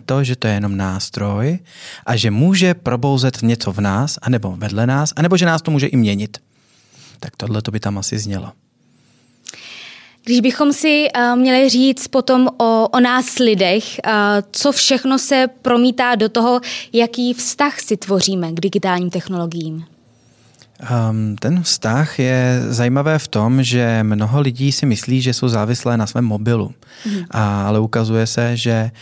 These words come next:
Speaker 1: eh, ta závislost, eh, v pojmu, je, jak ji bereme, jakoby závislosti, ať už materiální nebo nemateriální, a, tak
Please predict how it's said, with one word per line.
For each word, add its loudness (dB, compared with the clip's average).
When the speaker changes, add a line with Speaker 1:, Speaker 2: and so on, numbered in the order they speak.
Speaker 1:
eh, -2
ta -2
závislost, -2
eh, -2
v -14
pojmu, 0
je, 0
jak -2
ji 0
bereme, 0
jakoby -4
závislosti, -2
ať -4
už -2
materiální 0
nebo 2
nemateriální, 0
a, 0
tak -4